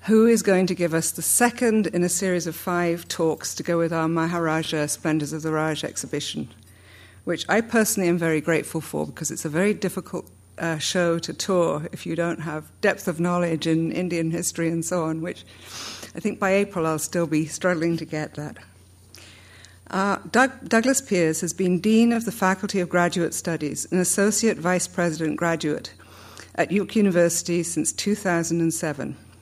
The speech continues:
Previously, he was Professor of History and Associate Dean and Interim Dean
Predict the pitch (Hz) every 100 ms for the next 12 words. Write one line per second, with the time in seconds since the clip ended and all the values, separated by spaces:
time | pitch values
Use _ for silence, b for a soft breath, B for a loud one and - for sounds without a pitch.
0 | - - - 262 240 226 - 160 165 185
1 | 180 - 185 208 208 226 226 202 180 -
2 | 175 175 170 165 160 185 190 220 175 -
3 | 165 165 170 - 196 214 190 165 160 151
4 | 143 160